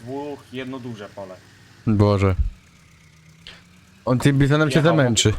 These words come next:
Speaker 1: wielką broną talerzową.
Speaker 2: Jest.
Speaker 1: Jak widzisz, sąsiedzie zaorany.
Speaker 2: No, ale głęboko.
Speaker 1: Dwa, dwa tysiące mu zapłaciłem.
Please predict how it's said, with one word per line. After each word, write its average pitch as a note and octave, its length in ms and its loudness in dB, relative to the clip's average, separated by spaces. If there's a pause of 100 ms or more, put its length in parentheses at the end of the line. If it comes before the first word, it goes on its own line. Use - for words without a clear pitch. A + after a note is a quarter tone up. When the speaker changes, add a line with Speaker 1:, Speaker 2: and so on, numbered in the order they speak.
(100)
Speaker 1:
wielką B2 300 -10
broną B2 440 -8
talerzową. A2+ 640 -8 (460)
Speaker 2:
Jest. G#2 440 2 (2500)
Speaker 1:
Jak A#2+ 240 -10
widzisz, A#2 260 -12
sąsiedzie A#2+ 420 -16
zaorany. A2 500 -8 (440)
Speaker 2:
No, G#2 280 2 (420)
ale A#2+ 160 4
głęboko. B2 480 2
Speaker 1:
Dwa, G2+ 100 -6 (540)
dwa B2+ 120 -12
tysiące A#2+ 420 -12
mu A#2 140 -10
zapłaciłem. A2 600 -14